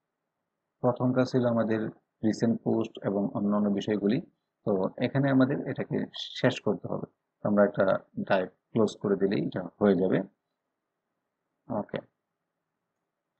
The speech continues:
এটা করলাম। তারপরে এটা হচ্ছে আমাদের, আহ, category wise post একটা আসবে। তো এর, এটাকেও আমরা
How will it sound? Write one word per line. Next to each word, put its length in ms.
এটা 120
করলাম। 380
তারপরে 420
এটা 140
হচ্ছে 220
আমাদের, 300
আহ, 480
category 500
wise 260
post 240
একটা 340
আসবে। 280
তো 80
এর, 120
এটাকেও 360
আমরা 320